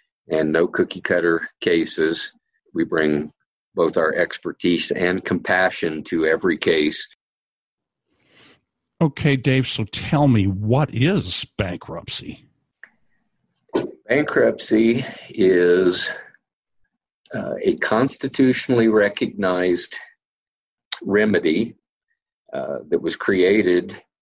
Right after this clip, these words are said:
Speaker 1: uh, in the original Constitution. It's in Article One, which creates the legislative powers.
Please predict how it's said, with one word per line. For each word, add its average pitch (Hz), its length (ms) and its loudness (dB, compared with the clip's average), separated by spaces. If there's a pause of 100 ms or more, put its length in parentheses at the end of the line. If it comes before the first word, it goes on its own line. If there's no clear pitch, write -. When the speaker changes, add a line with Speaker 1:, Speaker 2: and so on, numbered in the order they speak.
Speaker 1:
uh, 82 280 2
in 101 320 0
the 98 120 0
original 98 720 0 (560)
Constitution. 95 1040 -2 (560)
It's - 220 -10
in 82 360 2 (120)
Article 87 460 0
One, 92 280 0
which 82 200 -2
creates 85 560 2
the 85 80 0
legislative 82 840 0
powers. 76 520 0